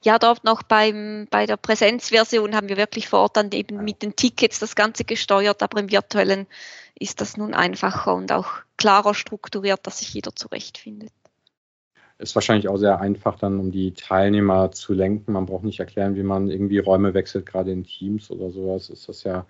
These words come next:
Speaker 2: noch, wenn man die Breakout-Funktionalität nicht hat, etwas,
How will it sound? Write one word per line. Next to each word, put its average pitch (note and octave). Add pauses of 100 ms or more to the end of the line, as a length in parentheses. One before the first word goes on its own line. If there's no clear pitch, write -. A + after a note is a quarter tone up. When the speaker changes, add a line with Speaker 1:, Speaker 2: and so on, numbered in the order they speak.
(500)
Speaker 2:
noch, G#2 (300)
wenn F#2+
man F#2+
die F#2
Breakout-Funktionalität G#2+
nicht -
hat, -
etwas, -